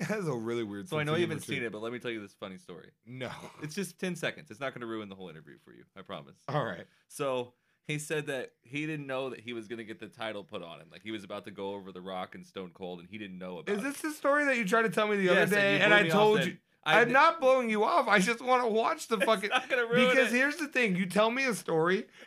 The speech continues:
Speaker 1: and then it's like, you don't remember the story.
Speaker 2: I know
Speaker 1: So
Speaker 2: the
Speaker 1: you just
Speaker 2: story.
Speaker 1: remember weird key parts of it.
Speaker 2: Just let me tell them the story then. You just close your ears.
Speaker 1: All right, tell
Speaker 2: Okay,
Speaker 1: them the
Speaker 2: so
Speaker 1: story.
Speaker 2: anyway, so Vince walks into the room, and Undertaker is standing about ten feet away from Jericho. So he walks up to Undertaker, and he goes,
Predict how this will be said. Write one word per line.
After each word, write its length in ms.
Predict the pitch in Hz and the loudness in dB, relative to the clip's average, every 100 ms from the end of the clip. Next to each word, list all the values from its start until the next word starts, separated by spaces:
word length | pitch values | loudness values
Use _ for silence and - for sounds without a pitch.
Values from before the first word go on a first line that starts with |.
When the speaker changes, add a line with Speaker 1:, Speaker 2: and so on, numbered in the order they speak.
| - | -4
Speaker 1:
and 180 | 185 190 | 0 2
then 160 | 190 190 | 2 0
it's 140 | 170 | 2
like, 260 | 180 165 - _ _ - | 2 2 -4 _ _ -8
you 220 | 156 208 | -4 -2
don't 220 | 320 330 | 0 0
remember 480 | 302 214 175 180 160 | 0 2 2 2 0
the 140 | 131 120 | -2 -6
story. 400 | - 101 85 - - | -6 -6 -8 -16 -6
Speaker 2:
I 120 | 170 | -4
know 100 | 196 | -2
Speaker 1:
So 60 | 214 | 2
Speaker 2:
the 60 | |
Speaker 1:
you 120 | 233 233 | 2 2
just 180 | 269 | 0
Speaker 2:
story. 120 | 285 285 | 0 2
Speaker 1:
remember 340 | 269 262 233 | 4 4 4
weird 540 | 175 185 214 233 185 | 2 2 4 4 2
key 220 | 180 214 202 | -2 0 0
parts 440 | 175 175 180 180 | 4 4 4 2
of 120 | 214 226 | -2 0
it. 40 | |
Speaker 2:
Just 120 | 247 | 0
let 120 | 233 | 0
me 60 | 247 | -2
tell 180 | 214 233 | -2 0
them 180 | 196 202 | -2 -4
the 80 | |
story 300 | 180 160 135 | -8 -6 -6
then. 260 | 123 117 110 | -6 -6 -8
You 80 | 156 | -8
just 160 | 185 | -8
close 220 | 190 185 156 | -4 -4 -4
your 80 | |
ears. 280 | 147 131 - - | -6 -6 -8 -2
Speaker 1:
All 80 | 151 | 2
right, 340 | 151 117 120 | 2 0 0
tell 180 | 147 147 | 2 2
Speaker 2:
Okay, 80 | 139 | 2
Speaker 1:
them 80 | |
the 40 | 131 | 0
Speaker 2:
so 60 | |
Speaker 1:
story. 220 | 117 151 143 | -2 -2 -2
Speaker 2:
anyway, 300 | 120 98 104 | -6 -10 -12
so 400 | - 147 135 123 _ _ _ _ _ | -8 -6 -6 -8 _ _ _ _ _
Vince 280 | 156 190 185 | -8 -6 -4
walks 320 | 180 170 170 | -2 -2 -4
into 140 | 156 | -8
the 100 | 139 | -6
room, 340 | 135 143 131 120 | -4 -6 -6 -10
and 200 | 127 123 | -10 -8
Undertaker 500 | 143 165 165 156 131 127 | -6 -6 -4 -6 -6 -12
is 100 | - | -10
standing 260 | 120 117 | -10 -10
about 260 | 113 107 - | -12 -14 -10
ten 220 | 139 131 | -12 -10
feet 160 | 127 117 | -12 -10
away 220 | 110 113 | -10 -10
from 180 | 110 98 | -12 -14
Jericho. 380 | 104 101 92 92 - | -12 -12 -14 -18 -14
So 80 | |
he 80 | 113 | -12
walks 300 | 131 143 151 | -6 -6 -6
up 140 | 156 147 | -8 -6
to 120 | 123 | -8
Undertaker, 460 | 131 131 127 120 117 | -8 -6 -6 -6 -10
and 80 | |
he 60 | 113 | -8
goes, 340 | 120 113 104 | -6 -6 -8